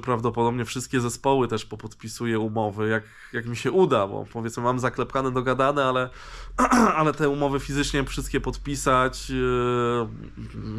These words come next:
dograć, no to też jest, też jest roboty sporo i, e, ja jestem takim, e, trochę pracocholikiem, jak mnie coś w-, szczególnie, e, szczególnie jak się coś lubi, tak, to wtedy nie ma tych granic i to jest bardzo niebezpieczne, ten pracoholizm, bo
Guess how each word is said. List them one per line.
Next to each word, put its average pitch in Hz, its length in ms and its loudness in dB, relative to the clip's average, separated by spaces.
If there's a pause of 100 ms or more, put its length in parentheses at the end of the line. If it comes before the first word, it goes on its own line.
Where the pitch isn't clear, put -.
dograć, 131 500 4
no 139 100 -6
to 127 120 -4
też 120 180 -4
jest, 113 220 -6 (120)
też 120 160 0
jest 110 140 -2
roboty 110 400 0
sporo 107 480 -2
i, 110 140 -6 (1600)
e, 110 120 2
ja 110 100 4
jestem 117 260 -2
takim, 120 380 -4
e, 110 180 0
trochę 120 260 -4
pracocholikiem, 135 800 0
jak 117 140 0
mnie 123 120 -2
coś 120 160 -8
w-, - 200 -12
szczególnie, 160 580 2 (600)
e, 127 760 2 (460)
szczególnie 185 360 4
jak 196 120 4
się 185 120 4
coś 165 200 0
lubi, 147 340 2
tak, 139 200 2
to 143 100 -4
wtedy 156 260 -4
nie 170 160 2
ma 156 180 4
tych 147 240 -2
granic 147 400 2
i 135 60 -10
to 147 60 -2
jest 131 100 -2
bardzo 131 240 0
niebezpieczne, 123 520 -2
ten 98 140 -6
pracoholizm, 101 640 -6
bo 107 200 0